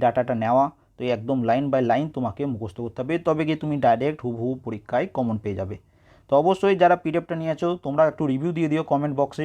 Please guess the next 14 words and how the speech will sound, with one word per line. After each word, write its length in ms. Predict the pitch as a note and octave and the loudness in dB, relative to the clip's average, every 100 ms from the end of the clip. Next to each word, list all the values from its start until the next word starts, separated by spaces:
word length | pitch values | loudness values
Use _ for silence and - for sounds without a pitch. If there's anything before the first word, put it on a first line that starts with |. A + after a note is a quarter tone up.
| D#3 | -6
যে 60 | D3+ | -4
তোমাদের 240 | C#3+ C#3+ D3 | -4 -4 -6
পিডিএফটা 320 | C3 C3 C3+ C3+ | -8 -8 -8 -6
কেমন 200 | C3 D3 D#3+ | -4 2 4
লাগলো, 220 | D#3 D3+ - _ _ _ D3+ | 4 2 -2 _ _ _ 2
বা 80 | E3 | 6
যারা 160 | F3 F3+ E3 | 6 4 2
তোমরা 160 | D#3+ D#3+ | -2 0
ক্লাসগুলো 380 | C#3+ D3 C#3+ C#3+ D3 | 0 0 -2 -6 -4
করেছো 260 | D3 C#3+ D3+ - | -4 -4 -6 -6
তোমাদের 280 | B2+ C3+ D3 | -2 -2 -2
কেমন 180 | D3 C#3 C#3 | -2 0 0
লাগলো 180 | C#3 C#3+ - | 0 -2 -4
সেটাও 240 | A#2+ | -6